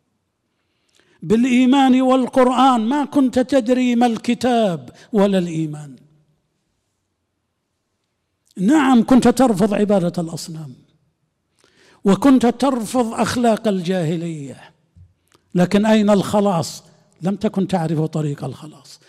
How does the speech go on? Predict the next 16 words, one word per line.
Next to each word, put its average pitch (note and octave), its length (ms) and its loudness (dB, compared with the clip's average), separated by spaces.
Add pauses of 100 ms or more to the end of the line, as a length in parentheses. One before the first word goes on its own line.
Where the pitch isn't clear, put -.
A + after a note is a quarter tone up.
(100)
وهذا A#3 340 0
هو G#3 220 2
معنى G3 240 -4
الضلال. D#3 420 -8 (3000)
ووجدك A#3+ 680 4
ضالا B3 580 2
فهدى، G#3+ 600 -2 (1080)
ليس C4 280 2
عندك C4 420 2
منهج، A#3 600 -2 (1400)
ليس C4 320 4
عندك C4+ 520 2
كتاب B3 440 -2
في A3+ 160 0
ذلك G#3 340 -2
الوقت. - 560 -10